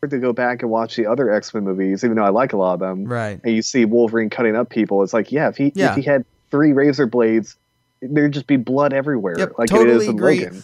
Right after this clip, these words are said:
Speaker 2: I one million percent agree with the, with, uh, with Wolverine, 'cause that's the
Speaker 1: Yeah.
Speaker 2: whole, I mean, that's not even just, I mean, that's just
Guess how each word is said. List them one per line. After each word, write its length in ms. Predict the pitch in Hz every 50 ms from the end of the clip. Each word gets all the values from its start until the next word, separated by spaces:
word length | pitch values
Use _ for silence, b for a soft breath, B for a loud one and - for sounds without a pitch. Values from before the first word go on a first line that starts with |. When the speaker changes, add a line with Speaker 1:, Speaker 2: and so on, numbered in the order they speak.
| _ -
Speaker 2:
I 140 | 156 214 247
one 360 | 226 185 160 135 123 120 123
million 320 | 147 175 196 196 170 139 117
percent 340 | - 127 120 - 139 131
agree 240 | 123 110 120 123 120
with 280 | 117 110 110 110 - -
the, 120 | 113 120
with, 240 | 120 120 113 - -
uh, 300 | 113 110 107 104 101 98
with 180 | 101 110 107 -
Wolverine, 580 | 113 117 139 147 135 107 107 104 101 92 90 101
'cause 160 | - 117 113
that's 220 | 131 135 135 - -
the 100 | 123 117
Speaker 1:
Yeah. 140 | 135 139
Speaker 2:
whole, 240 | 131 127 123 113 - b b b b b b b b -
I 100 | - 131
mean, 200 | 139 139 139 135
that's 240 | 156 175 175 -
not 180 | 185 170 160 147
even 380 | 143 135 110 120 113 113 110 -
just, 300 | - 127 117 104 - - _ - 127
I 100 | 143 143
mean, 100 | 147 147
that's 200 | 151 156 151 -
just 240 | - 143 131 - -